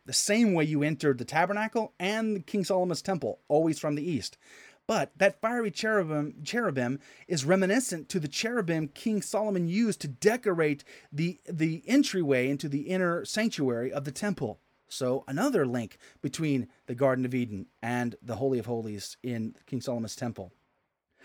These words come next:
There's the tree of life. We all know of the tree of life, which Adam and Eve ate from. A lot of scholars believe that the, the menorah candle stand was looked on as,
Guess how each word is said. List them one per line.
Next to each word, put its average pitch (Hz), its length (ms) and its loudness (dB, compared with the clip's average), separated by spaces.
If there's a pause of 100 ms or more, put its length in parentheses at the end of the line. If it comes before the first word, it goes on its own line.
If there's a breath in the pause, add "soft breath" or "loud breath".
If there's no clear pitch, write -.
(160 loud breath)
There's 151 200 4
the 170 100 0
tree 196 180 4
of 175 120 8
life. 180 420 2 (240 loud breath)
We 135 100 4
all 165 160 6
know 175 160 6
of 165 80 4
the 143 80 0
tree 165 240 0
of 156 120 4
life, 165 280 2
which 151 300 -2
Adam 143 240 0
and 156 80 -2
Eve 165 160 0
ate 139 180 2
from. 208 360 -2 (340 loud breath)
A 135 80 -2
lot 190 300 0
of 208 120 0
scholars 202 480 2
believe 165 420 2
that 143 140 2
the, 180 400 -2
the 143 160 2
menorah 214 580 2
candle 208 380 0
stand 120 480 -4 (320 loud breath)
was 156 240 2
looked 196 380 2
on 127 400 2
as, 170 500 -2